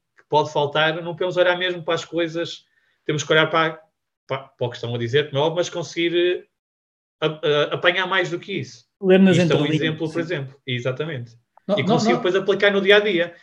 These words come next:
Speaker 1: Quando as
Speaker 3: Isso.
Speaker 1: coisas vão acontecendo, ir adaptando e ir fazendo.
Speaker 3: É, nós falamos muito, o que tu estás a falar é muito uma questão que é, é mu-, é muito importante, que é a diferença entre, de certeza que também já ouviste isto, que é a estrutura e o conteúdo.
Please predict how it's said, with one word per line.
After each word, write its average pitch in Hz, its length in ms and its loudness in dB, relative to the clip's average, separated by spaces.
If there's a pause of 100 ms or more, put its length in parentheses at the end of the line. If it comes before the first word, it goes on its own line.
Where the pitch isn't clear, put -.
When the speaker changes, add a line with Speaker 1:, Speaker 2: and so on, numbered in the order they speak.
(140)
Speaker 1:
Quando 135 140 0
as 151 80 0
Speaker 3:
Isso. - 60 -8
Speaker 1:
coisas 160 260 2
vão 170 160 0
acontecendo, 190 760 -4
ir 220 120 2
adaptando 220 540 0
e 190 60 -6
ir 196 40 -6
fazendo. 196 440 -6 (760)
Speaker 3:
É, 143 220 0
nós 196 220 0
falamos 226 320 2
muito, 220 340 2
o 185 60 -4
que - 60 -10
tu 208 60 -4
estás 214 260 -2
a 202 60 -2
falar 185 440 -4
é 185 60 -4
muito 185 200 -2
uma 185 120 0
questão 180 340 -4
que 170 220 0
é, 160 240 2
é 165 40 -2
mu-, 190 160 -6
é 170 60 -4
muito 180 240 0
importante, 123 380 0
que 147 160 4
é 143 40 8
a 165 60 4
diferença 202 460 0
entre, 156 280 0 (160)
de - 80 -14
certeza 185 300 -4
que 202 60 -4
também 202 160 0
já 202 80 2
ouviste 180 320 0
isto, 117 100 -6
que 160 80 0
é 131 220 0 (180)
a 202 60 0
estrutura 233 440 4
e 220 80 6
o 214 80 4
conteúdo. 147 640 0